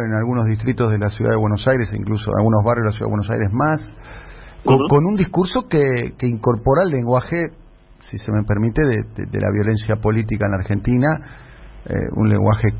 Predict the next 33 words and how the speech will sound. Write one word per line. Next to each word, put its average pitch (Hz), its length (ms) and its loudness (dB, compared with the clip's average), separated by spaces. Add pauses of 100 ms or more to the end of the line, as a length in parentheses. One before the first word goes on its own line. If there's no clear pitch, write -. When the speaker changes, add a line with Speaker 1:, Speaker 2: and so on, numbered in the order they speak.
Speaker 1:
quizás 143 300 4 (760)
mucha 120 340 2
gente 123 360 2
desencantada 117 920 2
con 120 120 -4
la 110 120 0
política 117 420 0 (240)
en 110 100 -4
general 120 540 0 (600)
este, 107 320 -6
terminó 113 680 2
eligiendo 110 480 2
la 110 100 4
opción 123 280 0
de, 120 160 2
de 107 140 0
Javier 110 340 2
Milei, 160 260 2
¿no? 120 200 0
Pero 110 120 2
incorpora 135 540 2
el 107 120 -4
término 135 400 2
por 104 160 -2
caso 131 300 2 (160)
zurdos 117 300 2
de 120 120 2
mierda, 135 500 0
¿no? 135 180 -2
Y 107 40 -6
lo 107 100 -2
dice 107 260 -4
públicamente. 117 760 -2